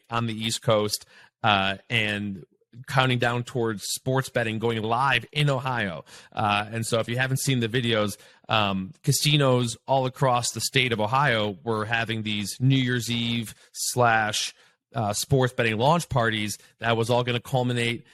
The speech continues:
in, in, you know, ball drops, and then you can go make some sports bets. What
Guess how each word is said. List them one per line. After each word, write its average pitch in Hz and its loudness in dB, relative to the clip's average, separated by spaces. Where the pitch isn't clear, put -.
in, 104 -2
in, 104 -4
you 113 0
know, 90 -2
ball 131 4
drops, 120 0
and 113 -2
then 101 0
you 117 -4
can 117 -4
go 117 2
make 110 0
some 117 -14
sports 156 0
bets. 110 -2
What 123 0